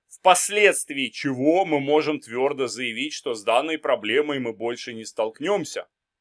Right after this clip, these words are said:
Ну, чё сказать, нескончаемый поток вранья. Официальный владелец компании Questor World Диего Мартин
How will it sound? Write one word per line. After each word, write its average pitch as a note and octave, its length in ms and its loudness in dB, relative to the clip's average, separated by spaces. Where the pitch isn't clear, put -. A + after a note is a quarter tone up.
Ну, F#3 140 -12
чё B3 180 6
сказать, C#3+ 440 2
нескончаемый F3 800 0
поток G3+ 460 0
вранья. A#2+ 680 0
Официальный A3+ 600 2
владелец F3+ 540 2
компании E3+ 520 0
Questor D#3+ 480 0
World A3+ 300 6
Диего F3+ 360 2
Мартин C#3 600 2